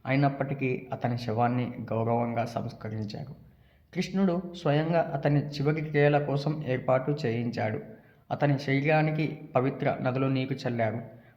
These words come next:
బ్రాహ్మణులు మంత్రాలు చదివారు. అతని వీరత్వానికి కీర్తిస్తూ శ్రద్ధగా అగ్ని సంస్కారం జరిగింది. యుద్ధరంగంలో కవచకుండలాలు లేకపోయినా అతని పేరు, అతని గౌరవం మాత్రం శాశ్వతంగా నిలిచింది. అయితే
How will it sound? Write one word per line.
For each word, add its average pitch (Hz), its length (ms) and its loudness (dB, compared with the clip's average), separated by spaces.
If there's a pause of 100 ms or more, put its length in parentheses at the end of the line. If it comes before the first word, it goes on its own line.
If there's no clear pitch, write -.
(120)
బ్రాహ్మణులు 131 640 2 (100)
మంత్రాలు 123 460 0 (100)
చదివారు. 110 580 -4 (200)
అతని 131 300 0
వీరత్వానికి 131 680 2
కీర్తిస్తూ 123 640 -6 (220)
శ్రద్ధగా 123 800 0
అగ్ని 127 240 0
సంస్కారం 123 600 0 (200)
జరిగింది. 107 580 -4 (500)
యుద్ధరంగంలో 156 1120 2
కవచకుండలాలు 147 800 2
లేకపోయినా 131 720 2 (140)
అతని 117 300 -2
పేరు, 123 380 0 (120)
అతని 113 220 -4
గౌరవం 113 540 -2
మాత్రం 113 460 -4 (100)
శాశ్వతంగా 117 640 -4
నిలిచింది. 110 720 -4 (400)
అయితే 143 580 0